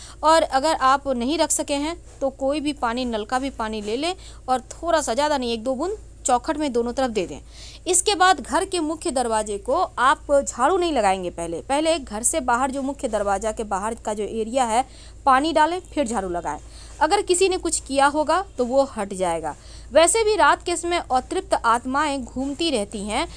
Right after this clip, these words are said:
तो आपके घर के दरवाजे से भी होकर गुजरी होगी, इसीलिए पानी डालने से वो चीज़ें समाप्त हो जाती है। अब बिना पानी डाले कोई व्यक्ति घर से बाहर निकल जाए तो यकीनन उनके स्वास्थ्य पर इसका नेगेटिव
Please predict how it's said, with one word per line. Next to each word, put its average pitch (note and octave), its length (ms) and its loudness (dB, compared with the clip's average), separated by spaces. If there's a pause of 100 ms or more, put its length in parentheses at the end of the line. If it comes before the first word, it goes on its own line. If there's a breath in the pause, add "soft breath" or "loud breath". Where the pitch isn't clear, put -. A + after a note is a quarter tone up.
(160 loud breath)
तो D#4 60 2
आपके D4+ 440 4
घर A3 220 -6
के D4+ 140 -2
दरवाजे G#3+ 420 2
से D4+ 140 -2
भी D#4 120 0
होकर D#4 320 2
गुजरी D4+ 300 0
होगी, C#4+ 320 0 (380 loud breath)
इसीलिए F4+ 540 4 (160)
पानी C#4 300 2
डालने A#3 360 4
से C#4+ 140 0
वो C#4 160 -2
चीज़ें D4 300 -2
समाप्त G4+ 340 2
हो A3+ 40 0
जाती E3 340 -4
है। E3+ 120 -4
अब C4+ 180 0
बिना E4 240 -2
पानी D4+ 320 -2
डाले D4+ 220 0
कोई D4 160 -4
व्यक्ति C4 280 -4
घर A3+ 180 -6
से D4 160 -2
बाहर A#3+ 260 0
निकल G3 280 -6
जाए A3+ 180 0
तो D#4 100 -6
यकीनन F4 440 -2
उनके C#4+ 360 -4
स्वास्थ्य C4 380 -2
पर C#4+ 100 -2
इसका C4+ 220 -6
नेगेटिव A#3 380 -6